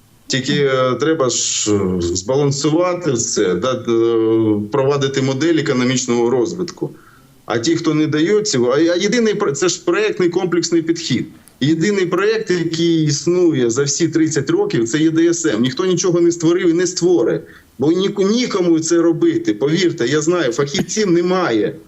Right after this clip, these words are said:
Любаревич, автора, розробника, пот-, їм потрібно в першу чергу Галущенка на руках носити.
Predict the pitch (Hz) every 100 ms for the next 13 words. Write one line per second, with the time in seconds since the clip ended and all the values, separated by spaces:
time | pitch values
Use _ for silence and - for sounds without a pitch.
0 | _ - _ - 160 202 220 247 196 156
1 | 156 156 151 156 151 156 147 160 117 120
2 | 117 - - 156 170 175 165 196 165 175
3 | 170 165 165 - - - 185 180 185 170
4 | 202 185 165 156 170 214 - 151 151 160
5 | 185 180 208 151 - 143 - 139 113 -
6 | 85